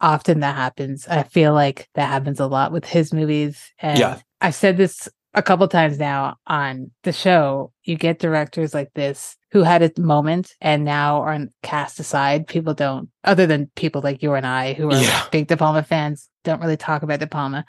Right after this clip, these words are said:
Speaker 2: Or even know who he is. Like
Speaker 1: Yeah. And it's like, unfortunately, when he passes is when people will start going back to his work.
Speaker 2: Exactly.
Speaker 1: And it's like, why can't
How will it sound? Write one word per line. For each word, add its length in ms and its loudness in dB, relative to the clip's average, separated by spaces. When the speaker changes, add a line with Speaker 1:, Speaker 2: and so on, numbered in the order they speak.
Speaker 2:
Or 180 4
even 380 2
know 180 4
who 160 2
he 160 2
is. 380 -4
Like 260 -10
Speaker 1:
Yeah. 380 4
And 180 4
it's 160 0
like, 280 0
unfortunately, 640 0
when 280 -6
he 140 -6
passes 500 -6
is 140 -4
when 200 -4
people 320 -6
will 120 -2
start 320 -2
going 240 0
back 220 0
to 60 4
his 140 0
work. 120 4
Speaker 2:
Exactly. 300 0
Speaker 1:
And 80 4
it's 160 -2
like, 200 0
why 220 2
can't 40 2